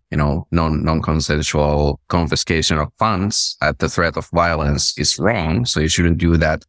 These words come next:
at all. Again, things become much more simple. But no, once you go that complexity rabbit hole, it just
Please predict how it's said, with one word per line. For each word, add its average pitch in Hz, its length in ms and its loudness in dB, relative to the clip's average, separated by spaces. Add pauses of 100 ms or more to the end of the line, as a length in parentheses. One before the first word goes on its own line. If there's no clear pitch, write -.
at 78 200 0
all. 110 320 -4 (760)
Again, 95 380 0 (100)
things 92 280 0
become 87 340 2
much 90 240 0
more 82 140 2
simple. - 500 0 (380)
But 82 100 0
no, 80 320 2 (540)
once 82 180 0
you 90 60 2
go 95 200 2
that 92 140 0
complexity 82 840 0
rabbit 82 320 -2
hole, 76 400 0
it 85 80 0
just - 320 -2